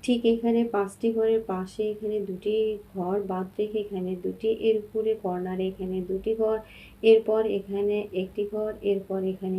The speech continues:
একটি, এরপর ক্রসভাবে এখানে তিনটি ঘর তুলেছি। ঠিক এখানেও ক্রসভাবে এখানে আমি তিনটি ঘর তুলেছি।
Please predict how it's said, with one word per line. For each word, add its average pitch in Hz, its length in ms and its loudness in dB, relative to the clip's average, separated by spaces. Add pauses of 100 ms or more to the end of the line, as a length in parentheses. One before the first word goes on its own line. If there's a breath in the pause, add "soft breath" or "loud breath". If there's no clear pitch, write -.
একটি, 185 260 -2 (220)
এরপর 208 360 0
ক্রসভাবে 220 580 0
এখানে 185 320 -4
তিনটি 190 280 -2
ঘর 220 180 0 (100)
তুলেছি। 220 420 0 (480 loud breath)
ঠিক 247 220 4
এখানেও 202 600 4 (120)
ক্রসভাবে 214 560 0 (100)
এখানে 190 320 -2
আমি 185 200 0
তিনটি 185 380 -2
ঘর 190 140 0 (100)
তুলেছি। 190 420 0